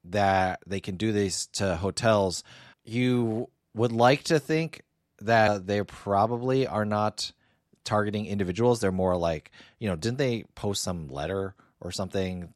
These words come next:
that, that declared their noble intentions or whatever? Like, you, you'd think that probably they are just trying to squeeze money out of these big corporations.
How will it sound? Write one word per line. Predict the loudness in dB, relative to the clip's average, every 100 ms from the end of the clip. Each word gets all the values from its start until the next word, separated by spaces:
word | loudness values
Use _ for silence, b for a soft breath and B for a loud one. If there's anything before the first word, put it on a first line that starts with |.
| -10
that, | -10 -10 _ _ _
that | -8 -8 _ _ _ _ _ _ _ _
declared | -10 -6 -2 -2
their | -2
noble | -4 -4 -4
intentions | -6 -6 -6 -6 -8 -10 B B B B
or | -6
whatever? | -4 -2 -2 -2
Like, | -4 -6 -6
you, | -8 -8 -8
you'd | -6 -4
think | 0 0 2
that | 2 2 0
probably | 4 6 6 4 2
they | 2 0 2
are | 2 0 -6 _ _ _ _ _ _ _ _ _ -10
just | -4 -2 0
trying | 0 0
to | 0 -2 -2 b b b -20 -20 _ _ _ _
squeeze | -8 -2 0 0
money | 0 -2 2
out | 2
of | 0
these | -2 -6
big | -6 -6
corporations. | -4 -4 -4 -6 -6 -10 -14